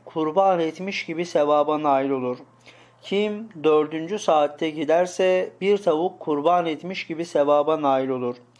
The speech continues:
Kim beşinci saatte giderse bir yumurta tasadduk etmiş gibi sevaba nail olur."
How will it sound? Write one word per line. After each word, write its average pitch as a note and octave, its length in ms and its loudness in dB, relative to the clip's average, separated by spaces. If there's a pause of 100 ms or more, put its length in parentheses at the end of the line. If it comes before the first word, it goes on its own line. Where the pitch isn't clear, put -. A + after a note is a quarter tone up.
(400)
Kim G3+ 480 -6
beşinci D#3+ 560 -4
saatte D3 520 0
giderse F3 840 0
bir E3+ 320 -8
yumurta D#3 600 -2
tasadduk D#3 680 -4
etmiş F#3+ 420 -6
gibi D#3+ 220 -6
sevaba D3+ 580 2
nail C#3 280 0
olur." B2 280 -4